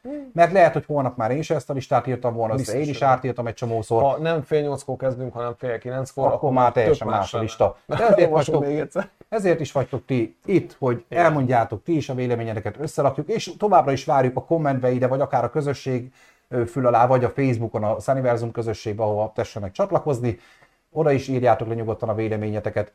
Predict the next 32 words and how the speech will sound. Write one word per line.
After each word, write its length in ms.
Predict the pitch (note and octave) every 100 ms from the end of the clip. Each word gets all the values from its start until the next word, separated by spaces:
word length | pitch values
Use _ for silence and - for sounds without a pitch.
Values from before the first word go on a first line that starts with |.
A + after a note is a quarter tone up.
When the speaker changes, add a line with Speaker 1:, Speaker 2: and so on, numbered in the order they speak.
| _ _ _ _
Speaker 2:
vagy 100 | A2
bárhova, 400 | G2+ C#3+ A2+ B2
mo-, 160 | C#3+ C#3+
most 180 | C3 B2
már 120 | G2+
TikTokunk 500 | - D#3 C#3+ - A#2
is, 120 | A2+
ott 160 | C#3 C#3
is, 140 | -
ö, 260 | C3 A#2+ A2+ G2
be 80 | A#2
tudtok 260 | B2+ A2+ G#2
minket 240 | A2+ G#2+
követni 320 | - G#2 G#2+
a 60 | G2
Sunniversum 560 | - C3+ A#2+ A2+ A2+
TikTok 320 | A2 C3 C#3 C3
oldalán. 420 | A#2 A#2 G#2+ C3 _ _ _ - - _
Szóval, 440 | - D3+ C#3+ C3 -
szóval 240 | D3 C#3
rengeteg 380 | C#3 B2+ A#2 G#2+
helyen 220 | A2+ C3
ott 120 | F3+
vagyunk. 380 | E3 C#3 C3+ B2+ - _ _
Speaker 1:
Christopher 400 | B2 - - F3
Speaker 2:
Aki 120 | D3
még 120 | B2+
nem 80 | A#2
Speaker 1:
Lambert. 200 | A#2 A2+
Speaker 2:
tette 160 | -
meg, 140 | A2+ G#2
az 220 | G2+ -